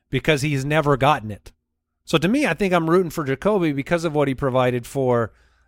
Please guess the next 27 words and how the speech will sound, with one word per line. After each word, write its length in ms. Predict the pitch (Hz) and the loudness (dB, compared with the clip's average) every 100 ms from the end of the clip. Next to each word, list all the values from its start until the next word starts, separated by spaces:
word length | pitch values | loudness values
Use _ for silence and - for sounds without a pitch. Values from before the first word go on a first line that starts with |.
| - | -6
um, 400 | 123 120 117 - | -2 0 -2 -6
Amari 360 | 156 143 139 131 | -4 0 2 0
Cooper 300 | - 262 151 | 0 0 0
last 320 | 110 104 - | 0 -4 -4
year, 240 | 117 117 - _ _ | -4 -4 -6 _ _
which 140 | 165 | -8
was 100 | 160 | -6
great. 360 | - 214 220 110 - | 0 2 2 -2 -6
Like, 180 | 139 143 | -2 0
Amari 220 | 160 220 | 0 0
Cooper 280 | 226 247 180 | 0 0 2
was 200 | 147 143 | 0 0
a 100 | 160 | -4
big 320 | 131 131 151 | 0 -2 -2
surprise. 680 | 151 170 170 214 131 123 - _ _ _ - | -4 -2 2 0 -2 -10 -20 _ _ _ 0
Nobody 300 | 139 160 170 | 2 4 0
expected 600 | - - 196 - 160 139 _ | 0 -2 0 0 -6 -6 _
the 260 | 156 139 143 | -8 -2 -2
kind 260 | - 151 160 | -2 -4 -4
of 120 | 135 | -4
season 340 | 165 180 165 | -4 -4 -4
from 240 | 131 120 143 | -2 -2 -2
him, 100 | 185 | -4
and 80 | |
Jacoby 440 | 143 127 135 139 139 | -6 -4 -2 0 0
was 220 | 139 123 | 0 0
the, 180 | 127 | -2